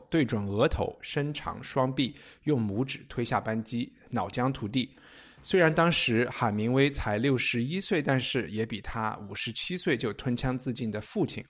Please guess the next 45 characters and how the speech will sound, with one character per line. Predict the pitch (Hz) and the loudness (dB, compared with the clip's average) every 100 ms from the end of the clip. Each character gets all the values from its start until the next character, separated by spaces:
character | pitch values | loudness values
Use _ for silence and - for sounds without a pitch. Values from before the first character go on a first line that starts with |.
| _ | _
晚 | - 85 | -4 -4
了 | 98 | -6
四 | - 180 117 | -4 -2 0
年。 | 92 - _ - - - - - | -2 -10 _ -20 -20 -20 -12 0
这 | 208 | 2
么 | 165 | 4
介 | 160 139 | 4 6
绍 | 135 | 6
一 | 120 | 6
位 | 143 | 4
作 | 147 185 | 4 2
者 | 123 101 | 2 -2
可 | - | -4
能 | 104 | -6
不 | 104 | -2
太 | 139 139 | 0 0
厚 | - 160 | 2 2
道， | 120 110 - - _ | 2 -2 -6 -20 _
但 | 160 147 | 2 2
是 | - | 2
这 | 139 147 | 2 2
天 | 147 143 | 2 0
清 | 147 160 | -2 -2
晨 | 127 113 | 0 0
的 | 131 | 2
猎 | 151 113 | 2 2
枪、 | 131 135 - - | 2 0 -2 0
扳 | 131 139 | 0 2
机、 | 143 143 - | 0 -2 -4
子 | - 104 | -6 0
弹、 | 135 135 - - | 4 4 2 -2
脑 | 117 98 | -2 0
浆、 | 113 135 139 - 156 | 2 2 2 -2 0
危 | 156 | 0
险， | 147 117 - - | 0 -2 -4 -8
在 | 120 | -6
床 | 110 107 110 | -4 -6 -2
上 | 131 | -2
熟 | 120 113 120 | -2 -2 0
睡 | 170 | 2
的 | 139 | 2
女 | 117 104 | 4 4
人、 | 98 101 147 | 4 2 0
死 | - - 107 | -6 -4 -2
亡， | 95 98 | 0 -2